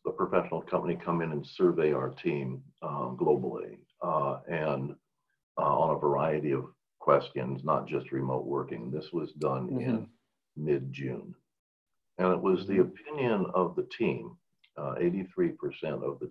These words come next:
Speaker 1: team felt that they were, um, materially more productive in the totally remote environment, uh, uh, from a work,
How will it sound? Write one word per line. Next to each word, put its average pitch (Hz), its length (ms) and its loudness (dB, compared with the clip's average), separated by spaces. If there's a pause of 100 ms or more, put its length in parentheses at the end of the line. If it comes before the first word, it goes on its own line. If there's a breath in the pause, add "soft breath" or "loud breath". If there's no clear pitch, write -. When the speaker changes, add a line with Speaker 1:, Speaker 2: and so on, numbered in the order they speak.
Speaker 1:
team 87 380 -4 (640)
felt 85 320 6
that - 180 2
they 80 180 4
were, 69 400 4 (360)
um, 69 320 2
materially 78 800 4
more 78 300 4
productive 71 680 -2 (480)
in 67 300 -6 (140)
the 69 100 -4 (100)
totally 65 300 2
remote 64 460 -4
environment, - 500 -8 (760)
uh, 71 280 4
uh, 67 380 2 (120)
from 76 140 0
a 65 80 0
work, 87 320 6